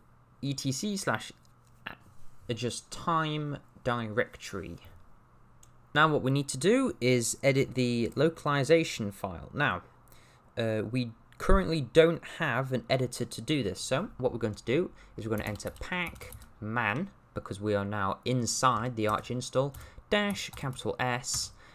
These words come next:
and we're going to install a few packages that we're going to need in the future. So the first one's going to be Vim, which is going to be our text editor of choice. You can install Nano too, but Vim, I think, is a bit more of a professional text editor.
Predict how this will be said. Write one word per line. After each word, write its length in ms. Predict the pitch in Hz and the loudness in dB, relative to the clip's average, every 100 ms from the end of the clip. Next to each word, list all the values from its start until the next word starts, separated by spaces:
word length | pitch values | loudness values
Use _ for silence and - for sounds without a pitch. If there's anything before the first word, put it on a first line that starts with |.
| - | -8
and 120 | 107 | -4
we're 80 | 110 | 2
going 160 | 127 123 | 2 2
to 120 | 123 | -2
install 280 | - 131 165 | 0 0 0
a 40 | |
few 180 | - 226 | -2 -6
packages 480 | - 101 - 104 101 | -6 -12 -8 -6 -2
that 120 | - | -2
we're 60 | |
going 200 | 113 107 | -2 -4
to 140 | 101 104 | -4 -4
need 180 | 98 - | -4 -4
in 160 | 107 | -8
the 60 | 92 | -8
future. 420 | - 127 - - - - - - | -6 -6 -6 -8 -10 -20 -20 -2
So 180 | 226 | 0
the 100 | 208 | 0
first 240 | - 127 - | 0 0 0
one's 120 | 110 | -4
going 160 | 110 101 | -4 -4
to 80 | |
be 60 | 110 | -4
Vim, 320 | 104 160 226 - | 0 0 0 -6
which 160 | - - | -10 -8
is 80 | 107 | -4
going 180 | 107 104 | -4 -4
to 100 | - | -4
be 200 | 101 98 | -4 -2
our 200 | 95 90 - | -4 -6 -2
text 280 | 170 - | -2 2
editor 300 | 147 135 - | -2 -2 -2
of 100 | 92 | -4
choice. 400 | - 202 208 - - - | -2 -4 -4 -6 -16 -8
You 120 | 131 | -8
can 360 | - 220 214 208 | -2 0 2 0
install 420 | 143 131 117 104 | -2 0 0 0
Nano 460 | 110 143 147 143 135 | 0 0 0 0 -2
too, 400 | - 208 202 196 - - - | 0 2 2 -2 -8 -10 0
but 220 | 135 - - _ _ _ _ _ _ _ _ _ _ - | 0 0 -8 _ _ _ _ _ _ _ _ _ _ -12
Vim, 380 | 110 156 151 139 | 0 2 2 0
I 140 | 127 | 0
think, 420 | 127 - 120 120 120 | 0 -2 -4 -4 -6
is 120 | 110 | -6
a 40 | |
bit 180 | - 113 | -4 -2
more 160 | 113 107 | 0 -2
of 120 | 107 | -4
a 40 | |
professional 720 | - - - - 98 - 98 | -10 -12 -10 -8 -8 -6 -8
text 340 | 95 - - 107 | -8 -12 -8 -4
editor. 340 | 104 - 62 | -4 -6 -16